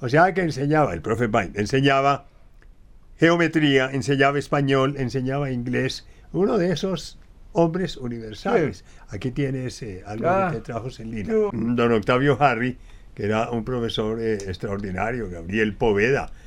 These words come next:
Speaker 1: quien fue después uno economista con, connotado. Don Alfonso Lopera, profesor
Speaker 2: Ajá.
Speaker 1: de francés.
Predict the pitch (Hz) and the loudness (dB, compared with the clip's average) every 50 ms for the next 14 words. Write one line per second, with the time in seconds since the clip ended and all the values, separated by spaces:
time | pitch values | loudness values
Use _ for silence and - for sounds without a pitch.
0 | - - - - - 92 87 - - 95 98 101 104 - - 110 104 101 107 107 | -20 -20 -20 -16 -12 -12 -10 -10 -8 -4 -4 -4 -4 -4 -4 -6 -4 -4 -4 -6
1 | 104 101 98 95 92 92 90 87 82 80 - 87 87 85 90 90 - - 107 98 | -6 -6 -8 -10 -10 -12 -12 -12 -12 -12 -10 -10 -8 -8 -8 -8 -8 -10 -12 -12
2 | 92 101 92 82 82 80 80 - - - 90 90 90 85 82 - - 127 127 104 | -10 -12 -12 -12 -12 -12 -14 -14 -14 -14 -12 -12 -12 -12 -10 -8 -6 -6 -6 -6
3 | - - - - - - - 110 95 92 85 - 110 104 101 - 117 107 92 - | -8 -10 -14 -16 -16 -12 -8 -4 -4 -4 -4 -4 -4 -4 -4 -2 -4 -4 -4 -4
4 | - 135 143 143 113 87 76 - 87 85 87 - - - 175 233 294 - 170 196 | 0 0 2 2 0 -2 -6 -8 -8 -8 -8 -2 2 4 6 6 6 6 4 4
5 | - 190 160 123 101 92 87 - 127 120 - - | 4 2 0 0 -4 -6 -6 -4 -2 -2 -4 -4